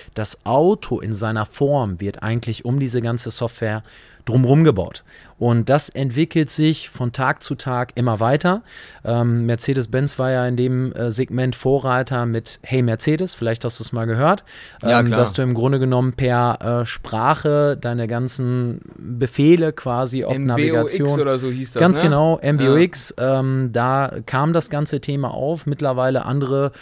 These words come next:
Speaker 1: führende Hersteller sind da auch gefolgt.
Speaker 2: Ja.
Speaker 1: Ähm, das ist ein Thema, äh, du hast dein eigenes Nutzerprofil, du hast einen Mercedes Me-Account, du kannst dann deine Einstellung speichern. Und das Schöne ist,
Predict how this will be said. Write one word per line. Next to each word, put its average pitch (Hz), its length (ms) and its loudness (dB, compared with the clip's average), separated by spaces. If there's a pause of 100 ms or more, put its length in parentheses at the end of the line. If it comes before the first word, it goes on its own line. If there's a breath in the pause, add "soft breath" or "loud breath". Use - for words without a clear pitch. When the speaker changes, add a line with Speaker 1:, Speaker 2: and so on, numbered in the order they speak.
(160 loud breath)
Speaker 1:
führende 156 380 2
Hersteller 131 600 0
sind 123 240 -2
da 123 100 0
auch 120 220 -4
gefolgt. 151 500 0 (440 loud breath)
Speaker 2:
Ja. 127 120 -2
Speaker 1:
Ähm, 127 180 0
das 127 220 -2
ist 160 120 0
ein 156 100 4
Thema, 160 600 2
äh, 135 240 -4
du 131 160 -2
hast 139 180 0
dein 127 120 -2
eigenes 147 400 0
Nutzerprofil, 165 960 2
du 139 120 0
hast 131 200 -2
einen 135 80 -2
Mercedes 131 420 -2
Me-Account, 151 720 0 (360 loud breath)
du 120 140 -6
kannst 143 340 -2
dann 131 180 0
deine 139 320 2
Einstellung 135 540 -2
speichern. 156 640 0
Und 131 320 -4
das 120 160 -6
Schöne 175 440 4
ist, 147 340 -2